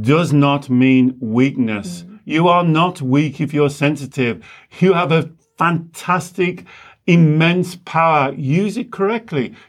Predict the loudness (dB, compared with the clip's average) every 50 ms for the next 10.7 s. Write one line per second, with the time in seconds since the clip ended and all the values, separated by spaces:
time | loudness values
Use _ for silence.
0 | _ -2 0 2 2 2 2 0 -2 0 0 0 0 0 0 0 2 2 0 0
1 | -2 -4 -6 -10 -20 -20 -20 _ _ -2 2 2 4 4 2 2 0 0 0 -2
2 | -2 -4 -8 -18 -20 -20 -20 _ 0 0 0 0 -4 -10 -4 0 0 2 2 0
3 | 0 0 -2 -2 -2 -4 -4 -4 -4 -2 -4 0 0 2 2 2 0 -2 -4 -2
4 | -2 -2 -2 -4 -8 -18 -20 _ _ _ -2 0 0 0 0 0 2 2 2 2
5 | 2 2 2 2 2 2 0 0 -2 -2 -2 -2 0 0 2 2 0 0 0 -2
6 | 0 0 2 2 2 2 0 -2 -4 -8 -18 -20 _ _ 0 0 0 -2 -6 -4
7 | -2 0 0 2 2 0 -2 -2 -2 -2 -2 -4 -2 -2 -2 0 0 0 0 0
8 | 0 0 0 0 0 0 0 -2 -2 0 0 0 0 0 -2 -4 -6 -2 0 2
9 | 2 2 2 0 0 0 0 0 0 -2 -8 _ _ _ -4 -4 -2 0 -2 -2
10 | 0 0 2 2 2 0 0 0 -2 -2 -2 -4 -6